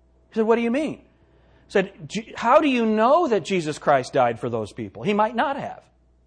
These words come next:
Remember, it's, I call it tulip or daisy Christianity. He loves me, he loves me not. He loves me, he loves me not.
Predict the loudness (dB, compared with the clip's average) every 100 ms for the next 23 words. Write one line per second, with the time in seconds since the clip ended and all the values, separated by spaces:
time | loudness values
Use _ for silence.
0 | _ _ _ _ _ _ _ _ _ _
1 | _ _ _ _ _ _ 0 6 6 6
2 | 4 4 2 2 6 6 8 4 4 0
3 | 2 2 0 -6 _ _ _ _ _ 0
4 | 2 6 6 6 -2 0 -2 0 -4 -4
5 | -10 -14 -4 2 2 2 0 -4 -6 -8
6 | -4 -4 -2 -4 -6 -10 _ -10 -8 -6
7 | -6 -8 -10 _ -14 -10 -6 -4 -4 -8